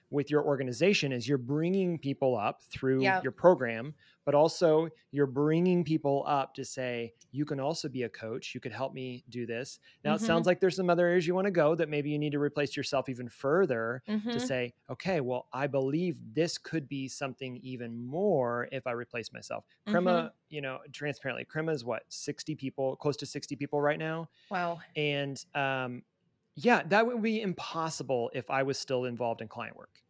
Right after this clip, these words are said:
Speaker 2: Mm-hmm.
Speaker 1: It would be impossible if I was still doing one-on-ones with everybody.
Speaker 2: Yep.
Speaker 1: It would be impossible if I thought I had to bring in every sale.
Speaker 2: Yep.
Speaker 1: But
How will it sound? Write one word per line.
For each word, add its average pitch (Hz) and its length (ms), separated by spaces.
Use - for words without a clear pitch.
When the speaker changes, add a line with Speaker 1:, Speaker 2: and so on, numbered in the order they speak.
Speaker 2:
Mm-hmm. 220 460
Speaker 1:
It 160 80
would 180 180
be 175 140
impossible 143 1120
if 135 140
I 139 160
was 143 160
still 135 300
doing 127 320
one-on-ones 113 500
with 110 100
everybody. 107 540
Speaker 2:
Yep. 196 300
Speaker 1:
It 147 120
would 156 140
be 170 120
impossible 160 1040
if 151 240
I 160 180
thought 165 220
I 151 100
had 147 240
to 143 100
bring 139 300
in 139 100
every 127 200
sale. - 420
Speaker 2:
Yep. 190 300
Speaker 1:
But 147 260